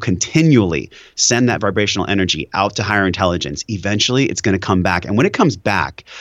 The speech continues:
it's gonna surprise you. It's gonna fill you with love. It's gonna make your life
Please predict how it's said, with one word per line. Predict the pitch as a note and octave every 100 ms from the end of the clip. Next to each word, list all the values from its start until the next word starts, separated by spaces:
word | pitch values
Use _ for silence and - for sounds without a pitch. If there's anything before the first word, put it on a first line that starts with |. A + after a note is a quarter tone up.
| - -
it's | F#2
gonna | A2+ G#2
surprise | - C2+ - B2+ C3+ A#2+
you. | B2+ B2 B2 -
It's | - E2+
gonna | G2 E2+
fill | - B2
you | B2+
with | A#2 A#2
love. | G#2+ G#2 G#2 G2 - -
It's | F2 -
gonna | G2
make | G2 G2
your | G2
life | F2 E2 E2+